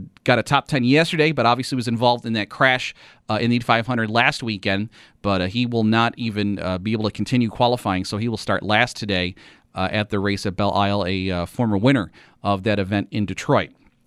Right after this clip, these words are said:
Uh, eight oh three oh five fifty, one eight eight eight five fifty two five fifty. Your thoughts on, uh, IndyCar, nascar, anything else going on in the world of motorsports? Again, uh,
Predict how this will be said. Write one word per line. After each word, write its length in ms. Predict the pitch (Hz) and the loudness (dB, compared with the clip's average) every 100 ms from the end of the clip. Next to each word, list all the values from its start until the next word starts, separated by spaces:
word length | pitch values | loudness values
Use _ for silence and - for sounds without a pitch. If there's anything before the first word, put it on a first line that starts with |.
| - | -6
Uh, 140 | 110 - | -4 2
eight 160 | 170 | 4
oh 120 | 170 | 4
three 280 | 165 175 170 | 0 -4 0
oh 140 | 160 170 | 0 2
five 300 | 170 147 135 | 2 0 0
fifty, 200 | 156 147 | -4 -2
one 300 | 135 147 131 | 2 2 2
eight 160 | 143 151 | 0 2
eight 80 | 151 | 4
eight 160 | 139 | 2
five 340 | - 151 151 139 | 2 2 2 -2
fifty 440 | 156 143 143 135 | -8 -8 -8 -10
two 280 | - - 175 | -8 -4 -4
five 300 | 143 160 151 | 2 2 2
fifty. 320 | - 165 170 | -2 -4 -2
Your 160 | 156 180 | 0 0
thoughts 460 | - 175 202 - - - - _ 135 | 4 2 2 -4 -20 -20 -20 _ 4
on, 220 | 139 147 | 4 4
uh, 180 | 139 - - | 0 -4 -2
IndyCar, 420 | 175 202 180 226 214 | 2 2 4 4 4
nascar, 360 | 202 208 220 | 2 2 2
anything 260 | 208 208 233 | 2 2 0
else 180 | 170 - | -2 0
going 260 | 151 139 | 2 4
on 160 | 139 131 | 4 2
in 60 | 123 | 0
the 80 | |
world 220 | 120 131 127 | 0 0 2
of 40 | |
motorsports? 680 | 120 139 147 - 147 143 - | 4 2 0 -2 -2 -2 -2
Again, 340 | 120 120 113 | 0 2 2
uh, 240 | 107 107 | 0 -4